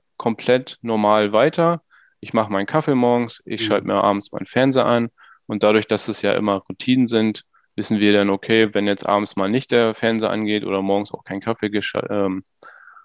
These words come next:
Speaker 1: äh, gekocht wird, dann, ähm, können wir eine Push-Nachricht an die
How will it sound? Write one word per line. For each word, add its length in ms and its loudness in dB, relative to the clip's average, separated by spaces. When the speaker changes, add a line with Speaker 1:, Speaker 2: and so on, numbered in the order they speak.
Speaker 1:
äh, 220 0
gekocht 420 0
wird, 320 4
dann, 360 0
ähm, 400 -6
können 200 0
wir 80 4
eine 160 2
Push-Nachricht 640 -4
an 180 -2
die 240 -2